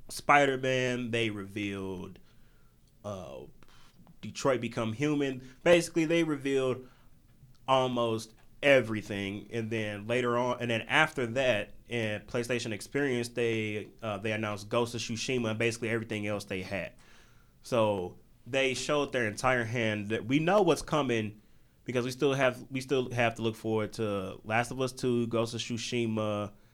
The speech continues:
and a couple of more, uh, what's that? Dreams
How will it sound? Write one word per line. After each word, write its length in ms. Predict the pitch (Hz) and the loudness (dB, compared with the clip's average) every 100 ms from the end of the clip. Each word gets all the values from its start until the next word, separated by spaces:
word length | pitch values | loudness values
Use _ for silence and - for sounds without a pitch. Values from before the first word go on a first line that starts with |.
| - - | -20 -4
and 480 | 113 107 101 98 - | -2 0 -2 -4 -6
a 80 | 107 | -6
couple 400 | - 135 131 117 | 0 0 0 -2
of 60 | 107 | -2
more, 600 | 113 123 120 113 110 - - | 0 0 2 0 -2 -4 -6
uh, 420 | 110 101 82 60 - - - - | -4 -2 -6 -8 -14 -20 -18 -16
what's 120 | 185 | -14
that? 220 | 92 - - - - - - | -14 -14 -16 -20 -20 -20 -6
Dreams 600 | - 135 131 127 123 | 0 2 4 2 0